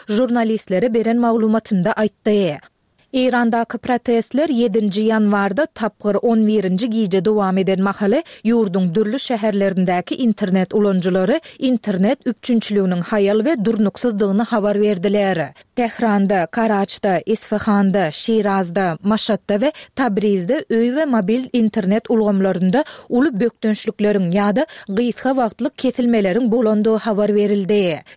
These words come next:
Tehnologiýa habarlaryny çap edýän Sitna web sahypasy Iranyň dürli şäherlerinde internete el ýeterliligiň hiliniň epesli pese gaçandygyny, şeýlede Tehranda we Karaçda messenger programmalarynyň we internet arkaly jaňlaryň ulanylmagynyň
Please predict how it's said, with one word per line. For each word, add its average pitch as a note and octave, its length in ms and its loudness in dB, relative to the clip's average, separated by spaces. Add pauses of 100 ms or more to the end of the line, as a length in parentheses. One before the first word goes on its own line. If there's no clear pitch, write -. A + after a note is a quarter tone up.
Tehnologiýa G#3+ 640 0
habarlaryny G3+ 600 0
çap A3 260 -4
edýän F#3 360 0
Sitna A#3 460 -2
web A3 280 0
sahypasy G3+ 640 -2 (200)
Iranyň G3+ 560 0
dürli G#3+ 260 -2
şäherlerinde F#3+ 760 0
internete G3+ 640 0
el G#3+ 240 0
ýeterliligiň F#3+ 640 0
hiliniň F#3 560 0
epesli C4 480 -2
pese G#3 300 -2
gaçandygyny, G3 920 0 (200)
şeýlede G3 380 0
Tehranda G3 580 0
we C#4+ 140 0
Karaçda G#3 640 -2 (240)
messenger B3+ 640 0
programmalarynyň G3 920 2
we D4+ 100 2 (200)
internet A3+ 640 -2
arkaly G#3+ 380 -2
jaňlaryň F#3+ 500 0
ulanylmagynyň F#3+ 800 2